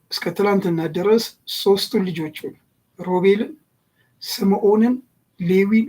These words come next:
ባለፉት ቀናቶች አይተን ትላንትና የሌዊን ጨርሰናል። ዛሬ ከአስራ ሁለቱ የያዕቆብ ልጆች መካከል አራተኛ ልጁ የሆነው ከሊያ የወለደው ስለ ይሁዳ ማየት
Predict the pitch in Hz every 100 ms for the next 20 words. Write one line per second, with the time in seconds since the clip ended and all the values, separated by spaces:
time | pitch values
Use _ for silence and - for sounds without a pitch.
0 | 262 180 175 180 - 185 - - 190 175
1 | 170 170 185 - - 170 175 - 202 175
2 | 165 165 175 190 170 170 165 180 196 247
3 | - 175 185 - 175 - _ _ _ _
4 | - - - - 175 170 180 196 220 -
5 | _ _ _ - 165 185 185 190 - 185
6 | 190 185 185 180 185 190 190 180 196 175
7 | - 180 196 190 - 180 180 165 147 175
8 | 160 143 - 95 - _ _ _ _ _
9 | _ - 185 175 185 185 180 156 160 165
10 | 156 147 - - _ _ _ _ - _
11 | - - 185 180 147 190 208 143 196 208
12 | - _ _ _ _ - 160 175 170 170
13 | 170